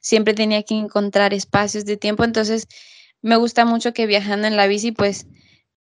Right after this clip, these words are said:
eh, excepto, claro, cuando estás ya, eh, ya con, en, que te está, te está hospedando una familia y, pues, tiene vecinos así, pero eso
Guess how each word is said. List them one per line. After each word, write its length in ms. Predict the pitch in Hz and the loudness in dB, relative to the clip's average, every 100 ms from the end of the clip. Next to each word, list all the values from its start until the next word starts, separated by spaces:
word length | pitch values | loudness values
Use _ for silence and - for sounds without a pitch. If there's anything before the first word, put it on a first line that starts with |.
| _ | _
eh, 320 | - 202 196 - | 0 2 2 2
excepto, 540 | 214 214 262 254 285 294 | 0 2 0 2 0 0
claro, 340 | 233 226 214 208 | 2 2 0 -2
cuando 240 | 202 202 | -2 -2
estás 460 | 202 202 202 - - | -2 0 0 -4 -20
ya, 280 | - 196 202 | -20 -6 -2
eh, 200 | 196 202 | 0 -2
ya 240 | 196 196 190 | 0 0 0
con, 540 | 202 190 185 185 185 - _ _ _ _ - - | -4 -4 -6 -6 -10 -16 _ _ _ _ -20 -10
en, 580 | - 185 185 185 185 185 - | -4 -4 -2 -4 -4 -6 -4
que 140 | 190 | -4
te 100 | 180 | -2
está, 320 | 190 - 196 | -4 -2 -4
te 180 | 190 - | -4 -6
está 160 | 196 196 | -4 -4
hospedando 340 | 202 208 202 | 0 0 0
una 160 | 196 196 | -2 -4
familia 500 | 190 190 247 247 208 | -4 -4 -2 0 0
y, 60 | |
pues, 300 | 202 - 185 | -2 -6 -8
tiene 180 | - 185 | -4 -4
vecinos 400 | 185 190 208 214 | -2 -2 -4 -4
así, 200 | 208 202 | -4 -4
pero 180 | 226 208 | 0 0
eso 320 | 202 208 202 | 2 0 0